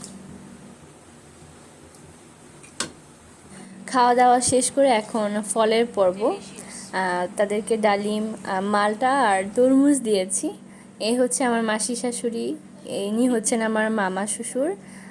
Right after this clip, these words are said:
আর ইনি হচ্ছেন আমার মাসি শাশুড়ির হাজব্যান্ড, আহ, মেসো। আমার কত ভাগ্য, আমার ছয়জন শাশুড়ি মা এবং দুইজন মামা, আহ, তিনজন, আহ, মাসি অসুস্থ।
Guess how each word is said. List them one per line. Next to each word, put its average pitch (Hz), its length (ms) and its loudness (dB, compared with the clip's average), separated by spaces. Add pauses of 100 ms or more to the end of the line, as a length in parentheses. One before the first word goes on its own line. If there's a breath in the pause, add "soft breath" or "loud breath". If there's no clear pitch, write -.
(120)
আর 185 460 0
ইনি 214 220 -4
হচ্ছেন 233 460 -2
আমার 202 200 -4
মাসি 202 300 -2
শাশুড়ির 240 400 0
হাজব্যান্ড, 233 560 0 (480 loud breath)
আহ, 185 640 -2
মেসো। 254 460 4 (240 loud breath)
আমার 247 340 2
কত 269 180 0
ভাগ্য, 214 420 -2
আমার 233 340 2
ছয়জন 254 480 4
শাশুড়ি 233 460 0
মা 226 140 0
এবং 233 300 2
দুইজন 202 340 2
মামা, 185 300 0
আহ, 208 320 2
তিনজন, 262 640 6 (120)
আহ, 214 200 0
মাসি 214 480 0
অসুস্থ। 214 600 0